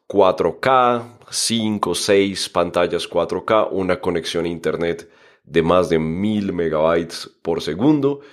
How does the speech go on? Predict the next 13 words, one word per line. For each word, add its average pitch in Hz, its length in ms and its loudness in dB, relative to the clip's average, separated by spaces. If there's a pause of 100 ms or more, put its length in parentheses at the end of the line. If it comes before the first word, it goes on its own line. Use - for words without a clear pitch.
(440)
Y 107 200 -4
cuando 104 580 4
lo 101 180 -2
conocí 107 380 -4
por 196 200 -6
primera 120 400 -2
vez, 85 580 -4
luego 101 260 0
de 110 60 -2
contarme 92 500 -2
toda 120 720 2
la 104 160 2
tecnología 82 920 -2